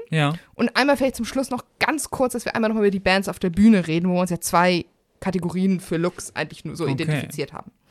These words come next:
Speaker 1: Ja.
Speaker 2: Das eine zu den Frauenklamotten ist, ich habe ja vorhin auch schon vom Blind Guardian Zelt erzählt und von dieser Schwierigkeit, oh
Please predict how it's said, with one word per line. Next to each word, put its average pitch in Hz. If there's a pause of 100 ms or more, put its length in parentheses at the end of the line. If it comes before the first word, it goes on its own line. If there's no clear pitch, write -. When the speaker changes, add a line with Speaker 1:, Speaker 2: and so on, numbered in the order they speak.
Speaker 1:
Ja. 147 (140)
Speaker 2:
Das 220
eine 294
zu 269
den 254
Frauenklamotten 208
ist, - (360)
ich 208
habe 285
ja 285
vorhin 262
auch 240
schon 220
vom 262
Blind 220
Guardian 160
Zelt 160
erzählt 165
und 226
von 214
dieser 190
Schwierigkeit, 180
oh 190